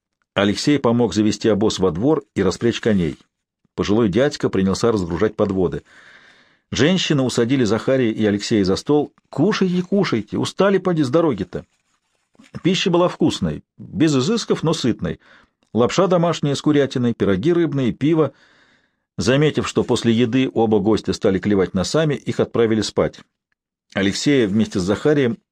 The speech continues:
уложили в людской на лавках, и оба сразу вырубились. Утром Алексей едва расправил занемевшие члены.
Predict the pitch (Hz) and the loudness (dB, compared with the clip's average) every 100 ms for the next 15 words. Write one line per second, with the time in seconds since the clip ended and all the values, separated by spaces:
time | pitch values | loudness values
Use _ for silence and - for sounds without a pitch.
0 | _ 107 117 110 101 87 92 98 - 170 | _ 0 2 2 0 0 -2 -2 0 0
1 | 165 156 147 - 127 - _ - 117 165 | 2 2 0 0 -6 -6 _ -4 0 2
2 | 156 131 123 143 131 101 101 85 69 58 | 0 0 0 0 0 0 0 0 -4 -12
3 | - _ _ _ _ _ _ _ _ _ | -18 _ _ _ _ _ _ _ _ _
4 | _ _ - 135 151 135 120 127 - 143 | _ _ -4 0 2 2 2 0 0 0
5 | 127 _ _ - 123 113 127 139 123 - | 0 _ _ -6 -2 2 4 2 0 0
6 | 135 160 143 104 117 117 131 - 127 - | 2 4 2 2 0 0 -2 0 -2 0
7 | 120 110 76 | 2 2 0